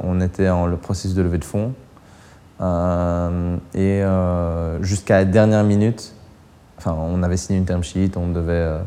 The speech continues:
on devait recevoir l'argent, et puis, euh, et puis à la dernière minute, finalement, le, les gens avec qui on était en discussion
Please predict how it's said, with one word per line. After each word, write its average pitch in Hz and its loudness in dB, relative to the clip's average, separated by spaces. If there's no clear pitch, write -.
on 90 -2
devait 90 4
recevoir 87 0
l'argent, 90 2
et 95 2
puis, 90 -2
euh, 82 0
et 90 -2
puis - -4
à 90 4
la 87 4
dernière 92 2
minute, 95 2
finalement, 92 0
le, 82 0
les 90 -2
gens 95 2
avec 92 4
qui - -10
on 92 2
était 90 -2
en 87 0
discussion 90 -4